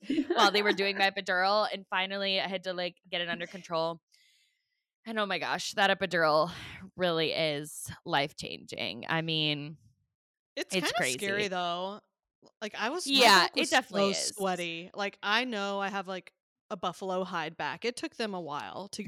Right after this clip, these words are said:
Speaker 3: break my skin. <laughs>
Speaker 2: <laughs> Oh my
Speaker 3: I
Speaker 2: God,
Speaker 3: was
Speaker 2: that
Speaker 3: getting
Speaker 2: is
Speaker 3: sweaty. I was like,
Speaker 2: funny.
Speaker 3: "Chris, this isn't gonna happen for me." But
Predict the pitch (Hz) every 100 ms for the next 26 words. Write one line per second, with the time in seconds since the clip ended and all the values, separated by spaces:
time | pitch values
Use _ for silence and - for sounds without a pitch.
0 | - 208 302 - - - 202 113 - -
1 | - - 480 - - 269 - - - 349
2 | - - - 640 508 539 - 466 508 403
3 | 277 285 359 320 294 247 214 254 240 220
4 | 240 - 277 254 320 285 302 285 247 339
5 | 339 233 226 226 208 196 180 175 _ -
6 | - - _ - - 160